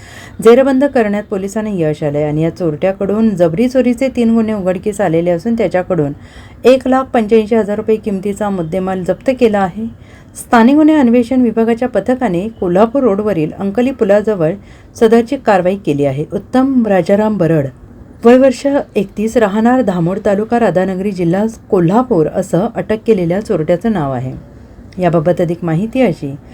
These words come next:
की, इस्लामपूरमध्ये राहणाऱ्या सुरेखा गायकवाड या रविवारी पहाटेच्या सुमारास मॉर्निंग वॉकसाठी निघाल्या होत्या. यावेळी अज्ञात चोरट्यांनी दुचाकीवरून येऊन त्यांच्या गळ्यातील दागिने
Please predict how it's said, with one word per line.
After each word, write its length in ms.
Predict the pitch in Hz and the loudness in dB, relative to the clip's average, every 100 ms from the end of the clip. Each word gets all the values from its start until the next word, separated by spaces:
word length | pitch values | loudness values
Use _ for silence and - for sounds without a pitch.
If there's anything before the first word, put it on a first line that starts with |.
| - - - | -20 -20 -8
की, 60 | 262 | -2
इस्लामपूरमध्ये 840 | 220 220 233 247 277 277 262 269 | -2 2 2 2 0 0 0 0
राहणाऱ्या 440 | 254 240 254 262 | 0 0 0 0
सुरेखा 360 | 247 202 196 220 | -2 -2 -2 0
गायकवाड 480 | 180 175 196 180 156 | 0 -2 -2 -2 -2
या 220 | 170 196 | -2 -4
रविवारी 380 | 180 175 202 226 | -4 -4 -2 -2
पहाटेच्या 520 | 220 190 226 247 269 | -2 -4 -2 0 0
सुमारास 460 | 262 220 165 185 196 | 0 -2 -2 -4 -6
मॉर्निंग 380 | 190 180 226 226 | -6 -2 -2 -2
वॉकसाठी 460 | 175 - 170 165 | -4 -4 -4 -2
निघाल्या 360 | 160 147 139 139 | -2 -2 -2 -4
होत्या. 260 | 139 175 202 - - - - - | -6 -10 -12 -16 -20 -20 -8 2
यावेळी 340 | 247 254 277 | 4 4 2
अज्ञात 380 | - 208 196 226 | 0 -2 0 -2
चोरट्यांनी 480 | 226 202 190 214 214 | -2 -4 -4 -6 -6
दुचाकीवरून 720 | 180 180 247 247 277 233 240 | -8 -6 -4 -2 0 2 2
येऊन 220 | 233 240 | 2 0
त्यांच्या 280 | 233 226 233 | -2 -2 -2
गळ्यातील 500 | 214 196 190 208 208 | -2 -2 -2 -6 -4
दागिने 420 | 196 151 180 175 | -4 -2 -2 -4